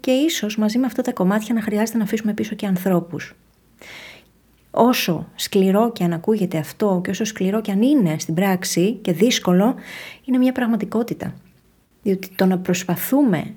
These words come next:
να παραμείνουμε εκεί που είμαστε και να αλλάξουμε όλους τους υπόλοιπους, έχει κόστος.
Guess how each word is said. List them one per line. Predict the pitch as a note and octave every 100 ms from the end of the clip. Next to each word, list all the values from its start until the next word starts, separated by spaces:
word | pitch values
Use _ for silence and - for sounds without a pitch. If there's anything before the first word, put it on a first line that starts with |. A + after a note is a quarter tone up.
| - _ _
να | - F#3+
παραμείνουμε | F#3 F3+ E3+ A3 D4 A#3
εκεί | A3 A#3+
που | B3
είμαστε | C4 G#3 F3+
και | F#3 F3+
να | E3+
αλλάξουμε | E3 G#3 C#4+ - G#3
όλους | A#3 E4
τους | - B3
υπόλοιπους, | F3+ G3 F#3+ D#3 D3 C#3 D#3 - - - - - - _ -
έχει | A#3 C4
κόστος. | A3+ F#3+ - D3 -